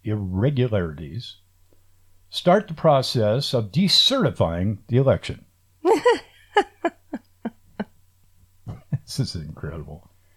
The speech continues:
Guy's got cojones, I'll tell you that. "Or whatever the correct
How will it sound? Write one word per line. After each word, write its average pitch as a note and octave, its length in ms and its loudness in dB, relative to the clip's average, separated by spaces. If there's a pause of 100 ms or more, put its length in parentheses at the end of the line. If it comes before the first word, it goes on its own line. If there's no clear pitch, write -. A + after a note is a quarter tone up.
(1400)
Guy's A#2+ 240 2
got C3 220 2
cojones, G#2+ 640 2 (140)
I'll F2 80 -10
tell G#2 220 -2
you F#2+ 80 0
that. F#2 340 -2 (1160)
"Or D3+ 180 6
whatever D#3 460 6
the E3 120 2
correct D3 600 0